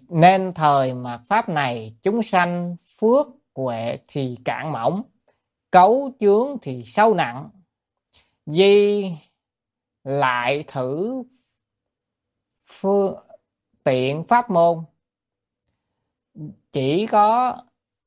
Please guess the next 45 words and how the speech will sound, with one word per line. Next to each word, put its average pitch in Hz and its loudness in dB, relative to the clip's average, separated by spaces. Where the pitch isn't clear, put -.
nương 190 0
vào 131 -4
hay 151 -14
là 135 -12
nương 175 -2
tựa 127 -2
vào 123 -4
cái 170 -10
pháp - -6
môn 156 -4
phương 151 -10
tiện 127 -6
này. 117 -12
Chữ 165 -10
lại 127 0
này 123 -8
quý 165 -4
vị 135 -2
quen 143 0
không 143 -6
ạ? 123 -10
Ở 147 -8
trong 143 -2
Kinh 147 -2
Vô 143 0
Lượng 131 -8
Thọ 123 0
có 170 -2
cái 185 -4
câu 143 2
là 131 -6
gì? 127 -12
Lại 135 0
kỳ 139 -2
tiền 135 -4
thế 233 2
đó, 294 0
phước 277 2
đức 262 -2
danh 175 -4
hộ, 127 -2
kim 196 2
thế 233 -4
vi 190 -4
ác, 202 0